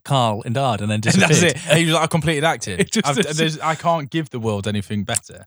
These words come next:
Speaker 1: I somehow didn't die when I was, <laughs> mate. You know what? You don't see Witness. You know when it's late night movie time, you don't see Witness about.
Speaker 2: You do not see enough Witness actually on
Speaker 1: I
Speaker 2: television.
Speaker 1: wouldn't mind seeing a bit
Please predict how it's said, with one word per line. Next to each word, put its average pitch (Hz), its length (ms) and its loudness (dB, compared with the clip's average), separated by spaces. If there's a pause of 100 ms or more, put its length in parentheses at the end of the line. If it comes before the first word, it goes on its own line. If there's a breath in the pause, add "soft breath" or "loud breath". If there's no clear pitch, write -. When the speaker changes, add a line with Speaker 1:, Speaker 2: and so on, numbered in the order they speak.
(140)
Speaker 1:
I 127 80 0
somehow 147 480 4
didn't 139 260 0
die 143 300 0
when 104 200 -4
I 110 60 2
was, - 220 -8 (300 loud breath)
<laughs> - 300 -18
mate. 127 380 0 (340 loud breath)
You 381 140 2
know 403 140 4
what? 143 120 0
You 208 160 -2
don't 302 200 2
see 294 180 2
Witness. 247 320 0
You 277 80 2
know 269 160 2
when 247 160 0
it's 233 160 0
late 220 160 2
night 196 180 2
movie 180 240 2
time, 101 260 -4
you 170 80 0
don't 202 140 0
see 208 140 -2
Witness 107 300 -4
about. 98 280 -6
Speaker 2:
You 147 120 -6
do 143 260 -4
not 151 220 -2
see 127 180 -6
enough 113 220 -8
Witness 92 320 -12
actually 90 280 -14
on 87 40 -10
Speaker 1:
I - 20 -12
Speaker 2:
television. 87 320 -6
Speaker 1:
wouldn't 95 160 -4
mind - 100 -6
seeing 107 140 -2
a 107 60 -2
bit 104 160 -2